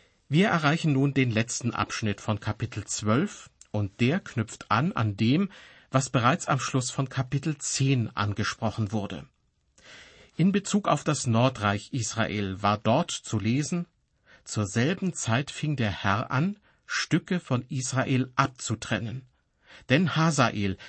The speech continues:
der König von Aram, schlug sie im ganzen Gebiet Israels, vom Jordan gegen der Sonne Aufgang, das ganze Land Gilead, die Gaditer, Rubeniter und Manassiter,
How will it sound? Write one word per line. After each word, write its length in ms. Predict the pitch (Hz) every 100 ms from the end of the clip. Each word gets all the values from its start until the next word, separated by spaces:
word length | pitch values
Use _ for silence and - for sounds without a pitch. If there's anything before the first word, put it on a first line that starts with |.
| -
der 80 | 104
König 380 | - 151 151 -
von 200 | 123 127
Aram, 480 | 127 139 107 101 - -
schlug 400 | - - 180 196
sie 160 | - -
im 160 | 113
ganzen 400 | 117 135 - 143
Gebiet 380 | 120 - 127 139 -
Israels, 760 | 123 - 131 143 170 - - - -
vom 260 | - 120 107
Jordan 640 | 104 113 160 170 175 180 - _
gegen 240 | 117 110 107
der 160 | 104
Sonne 380 | 101 110 113 -
Aufgang, 580 | 107 123 - 139 208 226 _ - - -
das 160 | 123
ganze 300 | 147 202 214
Land 280 | 156 151 -
Gilead, 800 | 160 190 117 110 - - - - -
die 100 | 107
Gaditer, 640 | 101 95 135 143 165 170 180 -
Rubeniter 720 | 123 127 139 156 - 165 -
und 160 | 120 98
Manassiter, 800 | 104 120 143 - 170 170 196